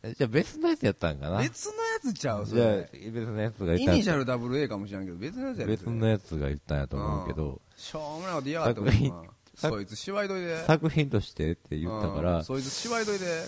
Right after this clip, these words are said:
Speaker 2: 軽く。
Speaker 1: あー、作品、作品って何？
Speaker 2: うん。
Speaker 1: いや、別に掲示板作りたいから作ってるだけやねんって言ってん。
Speaker 2: うん。
Speaker 1: 俺。
Speaker 2: うん。
Speaker 1: その時に思っ-、で、それを後から考えたんよ。
Speaker 2: うん。しょうもないやつやな、そいつ、ほんま。
Speaker 1: 後から考えたんよ。
Speaker 2: うんうんうんうん。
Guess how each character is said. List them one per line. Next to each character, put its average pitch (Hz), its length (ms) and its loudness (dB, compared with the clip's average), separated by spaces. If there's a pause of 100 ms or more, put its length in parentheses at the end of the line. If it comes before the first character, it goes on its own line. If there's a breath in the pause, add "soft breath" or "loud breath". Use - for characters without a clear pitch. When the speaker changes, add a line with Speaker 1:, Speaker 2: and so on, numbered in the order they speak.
Speaker 2:
軽 104 180 -4
く。 95 140 -10
Speaker 1:
あ 110 600 -8
ー、 - 20 -8
作 - 420 -8
品、 - 400 -14
作 285 320 -6
品 302 220 -6
っ - 20 -8
て - 100 -2
何？ 90 380 -4 (300)
Speaker 2:
う - 20 -10
ん。 95 360 -8
Speaker 1:
い 139 40 0
や、 147 140 6
別 139 340 2
に 143 140 -2
掲 147 140 4
示 139 80 2
板 151 100 4
作 - 160 0
り 127 80 6
た 113 80 6
い 98 40 8
か 95 80 8
ら 85 40 4
作 - 140 -2
っ - 20 -2
て 95 60 6
る 95 60 6
だ 104 100 8
け 113 80 4
や 92 80 6
ね 73 140 -2
ん - 20 -
っ - 20 -10
て 73 140 -6
言 78 80 0
っ 73 40 -10
て - 160 -4
ん。 - 40 -2
Speaker 2:
う - 20 -2
ん。 90 200 -8 (1120 soft breath)
Speaker 1:
俺。 71 300 -2 (180)
Speaker 2:
う 104 60 -10
ん。 90 160 -10 (440 soft breath)
Speaker 1:
そ 240 200 -2
の 247 60 -8
時 202 220 -2
に 117 80 0
思 135 140 0
っ-、 - 40 0 (420)
で、 131 440 8
そ 185 100 2
れ 196 100 6
を 151 160 8
後 156 160 4
か 240 100 2
ら 123 100 6
考 113 60 0
え 147 40 6
た 156 40 2
ん 160 40 0
よ。 151 80 2
Speaker 2:
う - 0 -
ん。 95 60 6
し - 60 -2
ょ - 20 -2 (100)
う 76 40 0
も - 60 0
な 170 60 2
い 170 40 2
や 165 40 -2
つ - 80 -4
や - 80 0
な、 175 100 0
そ 120 80 -4
い 104 60 -6
つ、 - 80 -14
ほ 107 80 -8
ん - 20 -2
ま。 110 60 6
Speaker 1:
後 214 140 8
か 214 80 6
ら 117 80 8
考 156 200 4
え 107 60 8
た 90 160 2
ん 78 100 2
よ。 - 0 -
Speaker 2:
う - 20 0
ん - 40 0
う - 20 2
ん 78 40 2
う 76 60 2
ん 90 300 -8
う - 20 -10
ん。 - 20 -10